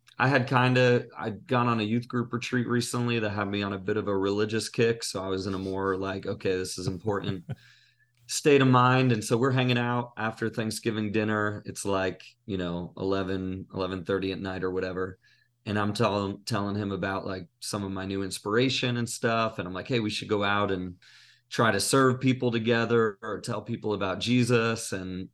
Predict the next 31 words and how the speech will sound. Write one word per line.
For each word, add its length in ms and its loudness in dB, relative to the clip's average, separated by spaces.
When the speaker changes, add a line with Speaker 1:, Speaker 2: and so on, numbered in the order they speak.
Speaker 1:
you 100 -4
know, 160 -4
John, 640 0
he's 120 0
able 160 4
to 60 4
say 200 2
this 200 -2
to 80 -6
me 160 -4
'cause 120 -8
we've 140 -2
been 140 -2
friends 400 -4
for 400 -8
our 140 -6
whole 200 -2
lives, 440 -8
but 240 -10
he 80 -4
basically 420 2
said, 200 0
"You 80 0
know, 140 2
that, 200 -2
that 80 -4
sounds 340 -4
great, 300 2
but 120 -4
we 100 -2
wouldn't 300 -4